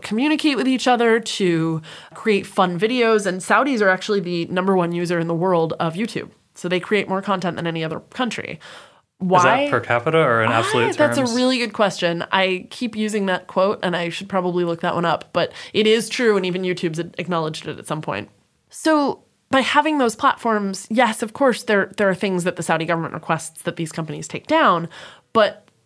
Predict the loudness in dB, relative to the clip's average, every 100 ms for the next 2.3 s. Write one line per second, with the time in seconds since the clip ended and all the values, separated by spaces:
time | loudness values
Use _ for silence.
0 | _ -10 -8 -6 -4 -2 -2 -4 -6 -6
1 | -4 -6 -8 -8 -8 -6 -6 -4 -4 -4
2 | -4 -4 -4